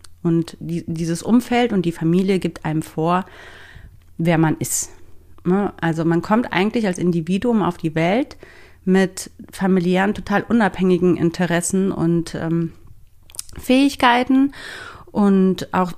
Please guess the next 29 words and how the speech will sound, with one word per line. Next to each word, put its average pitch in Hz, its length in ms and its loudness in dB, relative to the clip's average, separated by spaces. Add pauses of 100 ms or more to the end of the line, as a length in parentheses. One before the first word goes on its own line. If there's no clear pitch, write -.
sowieso 170 400 4
systemunabhängig. 165 1400 2
Also 156 300 -2 (120)
lassen 175 220 -2
wir 175 60 0
jetzt 165 120 -2
mal 160 120 0
Kindergarten 180 680 0
und 170 180 2 (180)
das 160 200 -4
alles 180 320 -2
mal 175 180 0
außen 165 300 -2
vor. 240 420 0 (320)
Mm, 196 520 0 (360)
und 180 200 2
dann 196 220 2
ist 208 120 -2
es 220 180 -2
so, 226 260 0 (760)
dass 196 280 0
man 202 220 2
aber 190 500 0 (180)
aufgrund 202 420 -2
seines 170 300 0
Umfeldes 214 840 -2 (360)
und 175 240 -2
den 170 340 0 (320)
Aufsichtspersonen 202 1160 -2